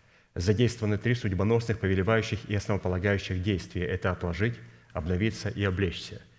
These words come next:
То есть такими глаголами может обращаться только командир к своим воинам. И, разумеется, в каждой церкви должен быть такой человек, который может обращаться именно вот в такой форме и такими глаголами.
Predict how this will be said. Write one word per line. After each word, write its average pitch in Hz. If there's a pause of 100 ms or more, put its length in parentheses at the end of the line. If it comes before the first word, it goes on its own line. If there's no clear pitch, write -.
(240)
То -
есть 101
такими 139
глаголами 107
может 92
обращаться 98
только 90
командир 92 (640)
к -
своим 95 (640)
воинам. 80 (920)
И, 98
разумеется, 92 (1300)
в -
каждой 95
церкви 95
должен 90
быть 87
такой 95
человек, 104 (440)
который 98
может 92
обращаться 92
именно 87 (500)
вот 87
в -
такой 98
форме 113 (200)
и 85
такими 90
глаголами. 98